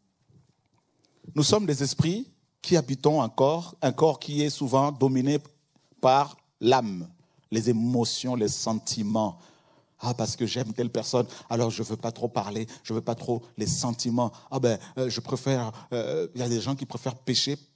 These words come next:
plutôt que de, d'obéir au Seigneur. Ils préfèrent plutôt satisfaire les hommes, hein, plaire aux hommes plutôt que de pla-, plaire au Seigneur. Donc, les sentiments. Donc, du coup, le Seigneur attend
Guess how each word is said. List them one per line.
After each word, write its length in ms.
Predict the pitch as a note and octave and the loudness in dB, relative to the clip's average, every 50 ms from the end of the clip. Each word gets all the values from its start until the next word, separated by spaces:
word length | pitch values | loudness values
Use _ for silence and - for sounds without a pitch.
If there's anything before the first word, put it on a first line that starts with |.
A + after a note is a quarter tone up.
| _ _ _ | _ _ _
plutôt 300 | - C3+ A#2 - C#3 C3+ | -8 -6 -2 0 0 0
que 100 | - A#2+ | 0 0
de, 160 | G2+ G#2+ G#2+ | -2 -2 -2
d'obéir 280 | G2 G2+ G2 A2 A2+ G#2+ | -2 -2 -2 0 0 0
au 60 | G2 | 0
Seigneur. 400 | - A2 F#2+ F#2 G#2 G2+ G2 F2 - _ _ - | 0 -2 -2 -2 -2 -4 -6 -8 -12 _ _ -8
Ils 100 | A#2 A2+ | -8 -8
préfèrent 380 | - - - A#2+ - - C#3 | -6 -8 -8 -4 -4 -4 -4
plutôt 340 | C3+ - A#2+ - - C3+ B2 | -4 -6 -2 0 2 2 2
satisfaire 440 | - - - A#2+ - - - C3+ A#2+ | 0 -2 -4 -4 -4 -4 -4 -2 -2
les 200 | A2+ G#2+ F#2+ G#2 | -2 0 2 2
hommes, 220 | B2 C3+ C3+ C#3+ C3+ - _ _ _ _ _ | 2 0 0 -4 -10 -14 _ _ _ _ _
hein, 160 | A#2 A#2 B2 | -8 -6 -6
plaire 240 | A#2+ - D3 D3 B2+ | -2 0 2 2 2
aux 160 | A#2 A2 G2 | 2 0 0
hommes 160 | B2+ B2+ B2+ A#2+ | 0 0 -2 -4
plutôt 240 | - - G#2+ - | -8 -8 -6 -4
que 60 | A#2+ A#2+ | -4 -4
de 80 | G#2 | -6
pla-, 240 | F2+ - - A2+ A2 | -6 -4 -4 -4 -2
plaire 200 | A2 - A#2 G#2 | -2 0 0 0
au 60 | G2+ | -2
Seigneur. 380 | F#2 - G2+ F2 F#2 F2+ F2+ E2+ - - _ _ _ _ _ _ | -2 -4 -6 -6 -6 -6 -8 -10 -14 -20 _ _ _ _ _ _
Donc, 320 | - B2 C#3 C3 - - - - _ _ _ _ - | 2 2 2 2 0 -6 -14 -20 _ _ _ _ -6
les 140 | F2+ G#2+ | -4 -2
sentiments. 420 | G#2 - D3 B2 G#2+ - A2 G#2 A#2 | -2 0 -2 -2 -2 -2 -2 0 0
Donc, 100 | C#3+ E3 | 0 0
du 100 | D#3+ E3+ | -2 -4
coup, 220 | E3+ - G3 G#3+ | -4 -2 0 0
le 80 | F#3 E3 | 0 0
Seigneur 340 | - - C#3 D3 F3 E3+ E3+ - | 0 -2 -4 -4 -4 -4 -4 -4
attend 540 | - B2 B2 - - C#3+ C3+ F3 G3+ - | -6 -6 -6 -6 -4 -4 -4 -2 -4 -8